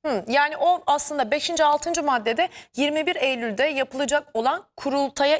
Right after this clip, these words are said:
ilişkin aslında bir anlamda bir başvuru olabilir, bir durum söz konusu olabilir. Tedbiren, e, mahkeme,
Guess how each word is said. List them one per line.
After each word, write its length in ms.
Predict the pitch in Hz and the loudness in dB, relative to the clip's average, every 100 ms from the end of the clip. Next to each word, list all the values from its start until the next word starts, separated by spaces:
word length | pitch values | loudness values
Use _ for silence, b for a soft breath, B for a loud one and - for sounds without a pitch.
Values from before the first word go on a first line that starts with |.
| - | -2
ilişkin 520 | 247 220 - - 285 370 | -4 -2 -2 -2 -2 -2
aslında 480 | - 240 - 254 233 | -2 -2 -2 -2 0
bir 80 | 285 | 2
anlamda 460 | 262 233 202 202 202 | 0 0 -2 -2 -2
bir 160 | 233 | 2
başvuru 380 | 220 220 240 247 | 2 2 -2 -2
olabilir, 440 | 269 254 254 233 | 0 0 -2 -2
bir 180 | 220 208 | -2 -2
durum 200 | 220 262 | 0 0
söz 240 | - 262 - | 0 0 0
konusu 320 | 233 214 226 | -2 0 0
olabilir. 340 | 208 214 370 - B B - | 0 0 -2 -4 B B -6
Tedbiren, 580 | - 294 262 349 285 381 - b - | 0 0 0 2 2 0 -8 b -4
e, 240 | 240 240 233 | 0 2 0
mahkeme, 640 | 233 311 302 262 240 | 0 -2 0 -2 0